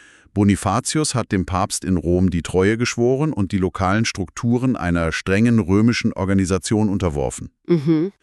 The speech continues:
Speaker 1: Und für die fränkischen Herrscher war dieser Wechsel kein,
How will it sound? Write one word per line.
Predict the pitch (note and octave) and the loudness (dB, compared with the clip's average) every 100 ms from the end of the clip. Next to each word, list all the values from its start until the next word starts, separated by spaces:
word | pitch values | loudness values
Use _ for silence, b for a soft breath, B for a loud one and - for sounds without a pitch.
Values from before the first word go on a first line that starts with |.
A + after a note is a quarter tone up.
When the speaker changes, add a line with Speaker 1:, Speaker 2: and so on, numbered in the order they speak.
| b b b b | b b b b
Speaker 1:
Und | G2 F2+ | -2 0
für | F#2 | 0
die | F#2 | -2
fränkischen | G#2+ B2+ D#3 C#3 | 0 0 0 0
Herrscher | A#2 B2 B2+ C#3 A2+ | 2 0 0 0 0
war | A2+ | 0
dieser | A2+ G#2 E2+ | 0 0 0
Wechsel | G2+ - C3 A#2 | 0 -2 -4 -4
kein, | - G#2+ A2 A2+ G#2+ | -2 0 2 2 0